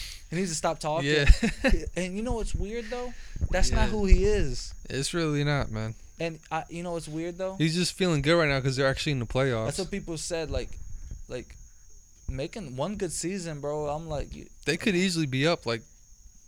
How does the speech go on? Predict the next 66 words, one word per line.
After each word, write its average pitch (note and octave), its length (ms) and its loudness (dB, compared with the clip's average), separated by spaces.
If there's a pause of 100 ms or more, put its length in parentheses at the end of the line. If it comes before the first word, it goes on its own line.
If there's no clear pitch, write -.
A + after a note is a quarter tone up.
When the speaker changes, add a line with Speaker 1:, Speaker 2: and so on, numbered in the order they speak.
(240)
Speaker 2:
three. C3+ 540 -2
Uh, A2+ 380 -2
what C#3 180 0
is C3 120 -2
it? A#2 120 -2 (160)
Three D3+ 200 -2
two. E3+ 180 0
They D3+ 180 2
could G3 160 -2
easily D#3+ 300 0
be. C#3+ 60 -2
Speaker 1:
It'll D3 120 -4
Speaker 2:
Up. - 60 -6
The D3 60 2
series B3 300 4
could. F3+ 180 0
Speaker 1:
be C#3+ 80 -2
Speaker 2:
They F#3+ 100 8
could D4 160 8
have F3+ 100 6
Speaker 1:
over. D3 100 8
Speaker 2:
easily. E3+ 280 2
It F#3 80 -4
could G#3 100 0
easily F3+ 220 0
be D3 120 2
over F#3+ 200 2
right B2 200 0
now A#2+ 140 0
if A2+ 100 -8
they C#3 100 2
would C3+ 140 0
have C#3 80 -2
not C3+ 280 -2
blown C3 440 -2
all C3+ 180 -4
those A#2 280 -2
leads. C#3 460 -4
Speaker 1:
What C#3 240 -2
it's D#3 160 -4
showing, F3+ 720 -2 (260)
I - 40 -8
hate - 180 -6
to - 60 -6
say D3+ 280 -2
it, E3 100 -4
Speaker 2:
They're C#3 100 4
Speaker 1:
bro. F3 100 8
Speaker 2:
not F3 100 6
a E3+ 60 8
disciplined D#3 520 2
team. C3+ 300 0 (120)
Speaker 1:
And C3 100 6
you C#3 60 -2
know D3 80 0
what C#3+ 80 0
else D3 160 0
is C#3+ 80 -6
showing, D#3+ 280 -4
bro? E3 320 -4 (580)
Ja C3+ 300 2
might D3+ 240 0
be C#3+ 100 -4
the B2+ 100 -2
best C3 460 -2
player B2+ 500 -2